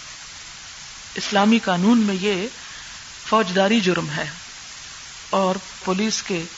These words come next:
ماتحت ہے کہ پولیس اس میں مداخلت کر کے پکڑ سکتی ہے کسی کو، اگر کوئی ایسا کر لے۔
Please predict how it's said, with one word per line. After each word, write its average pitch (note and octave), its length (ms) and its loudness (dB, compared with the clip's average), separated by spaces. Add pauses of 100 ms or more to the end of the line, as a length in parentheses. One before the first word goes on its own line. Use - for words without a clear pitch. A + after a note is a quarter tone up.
(580)
ماتحت G3 460 2
ہے A3 60 2
کہ G#3 140 -6
پولیس A3+ 280 2
اس A3 100 2
میں A3 80 2
مداخلت G3+ 480 2
کر F#3+ 120 2
کے G3+ 140 -6
پکڑ G#3+ 260 2
سکتی E3+ 340 -4
ہے D#3+ 100 -6
کسی D#3+ 180 -10
کو، - 140 -14 (100)
اگر F3+ 180 -2
کوئی F3 160 -2
ایسا E3 180 -2
کر D#3 180 -6
لے۔ D#3 120 -10